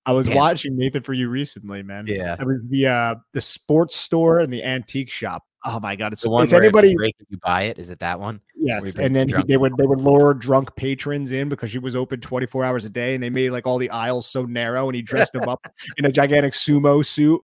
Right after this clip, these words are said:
Speaker 1: because,
Speaker 2: Yeah.
Speaker 1: <laughs> 'cause he was like, "We're going to a costume party." Yeah, that's a real life person that has no
Speaker 2: I
Speaker 1: idea
Speaker 2: know.
Speaker 1: what's going on.
Speaker 2: I
Speaker 1: Oh,
Speaker 2: know.
Speaker 1: one of the best shows ever, Nathan for You. I highly recommend it.
Speaker 2: Yeah, we
Speaker 1: But
Speaker 2: both do.
Speaker 1: Oh, absolutely,
Speaker 2: Big
Speaker 1: man.
Speaker 2: Blue
Speaker 1: And
Speaker 2: Banter seal of approval for those out there.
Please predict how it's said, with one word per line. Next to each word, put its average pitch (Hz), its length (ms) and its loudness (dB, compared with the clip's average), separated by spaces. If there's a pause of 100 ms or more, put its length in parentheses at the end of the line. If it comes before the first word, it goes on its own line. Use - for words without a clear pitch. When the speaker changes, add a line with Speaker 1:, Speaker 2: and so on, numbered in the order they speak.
(260)
Speaker 1:
because, 131 320 0
Speaker 2:
Yeah. - 280 2 (280)
Speaker 1:
<laughs> - 300 -4
'cause 156 140 6
he 160 60 6
was 151 80 4
like, 151 100 2
"We're 151 80 2
going 151 260 6
to 143 60 0
a 135 80 -2
costume 135 540 -4
party." 151 240 0
Yeah, 220 220 -4 (180)
that's 247 160 0
a 262 100 2
real 214 240 8
life 196 260 4
person 175 440 -8
that 117 80 -8
has 135 180 -4
no 160 220 2
Speaker 2:
I 147 60 2
Speaker 1:
idea 143 180 -2
Speaker 2:
know. 117 80 -4
Speaker 1:
what's 120 180 -12
going 120 300 -8
on. 104 200 -6
Speaker 2:
I 117 180 -4
Speaker 1:
Oh, - 20 -12
Speaker 2:
know. 85 220 -10 (440)
Speaker 1:
one 180 140 6
of 202 60 2
the 175 60 8
best 147 240 6
shows 131 240 4
ever, 113 160 0
Nathan 113 280 -2
for 120 60 -8
You. 107 160 -6
I 107 80 -4
highly 131 340 -4
recommend 104 400 -6
it. 87 60 -8
Speaker 2:
Yeah, 85 80 -6
we 101 160 -6
Speaker 1:
But 104 180 0
Speaker 2:
both 90 200 -4
do. 82 220 -10 (100)
Speaker 1:
Oh, 110 140 -2
absolutely, 90 480 -10
Speaker 2:
Big - 80 -6
Speaker 1:
man. 87 80 -6
Speaker 2:
Blue 127 60 0
Speaker 1:
And 110 60 -2
Speaker 2:
Banter 113 260 -2
seal 98 180 -8
of 90 80 -8
approval 87 320 -12
for 85 140 -12
those 80 200 -10
out 78 220 -10
there. 80 200 -14